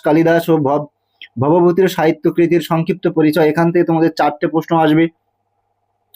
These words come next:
এইগুলো পড়লেই কিন্তু চারটে কোশ্চেন তোমার একদম হাতের মুঠোয় থেকে যাবে, এটা আমি গ্যারান্টি সহকারে তোমাকে বলতে পারি। ঠিক আছে? সম্পূর্ণ গ্যারান্টি আছে এখানে, তুমি কোশ্চেন কমন পাবেই পাবে। টেক্সট বুক ওরিয়েন্টেড লেখা, এত জোর দিয়ে বলছি, তার কারণ হচ্ছে টেক্সট বইটাকে আমরা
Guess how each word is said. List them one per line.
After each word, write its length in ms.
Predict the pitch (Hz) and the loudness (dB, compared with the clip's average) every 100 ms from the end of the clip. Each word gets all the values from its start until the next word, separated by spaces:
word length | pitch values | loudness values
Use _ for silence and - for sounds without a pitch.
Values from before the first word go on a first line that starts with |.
| - - - - _ - | -20 -20 -20 -20 _ -2
এইগুলো 320 | 156 170 196 | 0 2 0
পড়লেই 340 | 185 175 185 175 | 2 2 2 2
কিন্তু 200 | 175 175 | 0 0
চারটে 300 | 185 202 170 | -2 -2 -2
কোশ্চেন 280 | 160 180 160 | 0 -2 -2
তোমার 200 | 160 165 | 0 2
একদম 240 | 151 160 | 0 0
হাতের 240 | 147 156 156 | 0 0 0
মুঠোয় 240 | 151 156 | 2 0
থেকে 220 | 151 135 139 | 0 0 2
যাবে, 200 | 139 180 | 2 2
এটা 200 | - 127 143 | -2 -2 0
আমি 140 | 151 | 0
গ্যারান্টি 360 | 131 131 135 127 | 0 0 0 -2
সহকারে 340 | 147 131 135 | -2 0 0
তোমাকে 260 | 127 127 135 | -2 -2 0
বলতে 280 | 117 110 110 | 0 -2 -4
পারি। 200 | 104 92 _ _ _ _ _ | -12 -14 _ _ _ _ _
ঠিক 100 | 151 | -2
আছে? 200 | 175 185 143 | -2 -2 -4
সম্পূর্ণ 400 | 147 139 180 180 | -4 -2 0 0
গ্যারান্টি 400 | 143 143 151 151 | 2 0 0 0
আছে 160 | 143 131 | 0 0
এখানে, 200 | 120 117 110 | -2 -2 -2
তুমি 200 | 147 156 | -2 0
কোশ্চেন 300 | 156 143 151 | -2 -2 -6
কমন 280 | 139 139 151 | -2 0 -2
পাবেই 360 | 147 120 123 117 | -2 0 2 0
পাবে। 220 | 110 95 _ _ _ - | -4 -8 _ _ _ -4
টেক্সট 280 | 165 170 - | -2 -2 -2
বুক 140 | 175 170 | -2 2
ওরিয়েন্টেড 460 | 165 160 156 156 147 | 2 2 0 0 0
লেখা, 200 | 131 135 139 | -2 0 -2
এত 100 | 175 | 0
জোর 200 | 160 160 | 0 0
দিয়ে 160 | 156 170 | 0 0
বলছি, 280 | 160 170 180 | 2 0 -2
তার 160 | 175 160 | -2 -2
কারণ 260 | 147 156 165 | -2 0 -2
হচ্ছে 220 | 170 190 190 - _ - | 0 -4 -4 -16 _ -2
টেক্সট 360 | 185 190 - 175 | 0 0 -4 -2
বইটাকে 480 | 175 180 180 180 185 | 0 2 0 0 -2
আমরা 260 | 175 175 | 0 0